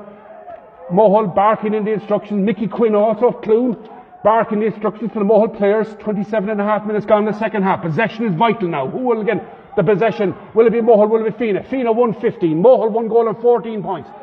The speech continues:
Over the last two years, they've played three times. And Mohill have been successful on the three occasions. Can this be Fina's night? They have possession from the kick out with Callion O'Rourke. Gets it out here now to Jack Gilheany. The game brought to us by Gilheany Account. Jack Gilheany kicks it along towards Reardon O'Rourke. He can't win it.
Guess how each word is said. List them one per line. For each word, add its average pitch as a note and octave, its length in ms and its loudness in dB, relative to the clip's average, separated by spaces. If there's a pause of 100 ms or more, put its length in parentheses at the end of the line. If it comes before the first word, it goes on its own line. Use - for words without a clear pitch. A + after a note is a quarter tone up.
(100)
Over A3 160 0
the A#3 60 0
last A#3+ 240 2
two C4+ 140 -4
years, A#3+ 240 4 (200)
they've - 160 0
played B3 240 -4
three B3+ 200 -4
times. B3 360 -2 (360)
And A3 220 2 (200)
Mohill A#3+ 280 6
have A3 100 -2
been B3+ 160 -4
successful C4 480 -2
on B3 100 0
the A3+ 80 -8
three C4 160 -2
occasions. A#3 460 4
Can C4 120 -8
this D4+ 140 -6
be B3+ 120 -4
Fina's C4+ 340 -2
night? B3+ 200 -2 (240)
They A3+ 60 2
have A3+ 160 4
possession A#3+ 480 2 (180)
from C4+ 200 4
the C4 60 -4
kick C4+ 180 -2
out A3+ 160 4
with G#3 100 0
Callion C4 320 0
O'Rourke. C4 400 4 (380)
Gets C4+ 180 4
it B3 80 0
out B3 140 6
here C4+ 140 4
now C4 120 6
to B3 140 -4
Jack C4+ 260 0
Gilheany. B3 500 0 (480)
The G3 60 -6
game C4 200 2
brought C4+ 200 6
to B3 60 -8
us G#3 80 -8
by C4 140 2
Gilheany B3+ 520 -4
Account. B3 400 -4
Jack C#4 160 0
Gilheany C#4 240 -2
kicks C4+ 180 -4
it C#4 60 -4
along C#4 280 0
towards G#3+ 280 0
Reardon D4+ 300 0
O'Rourke. - 520 2
He C4 80 -6
can't C#4 340 -4
win D4 160 0
it. - 160 -10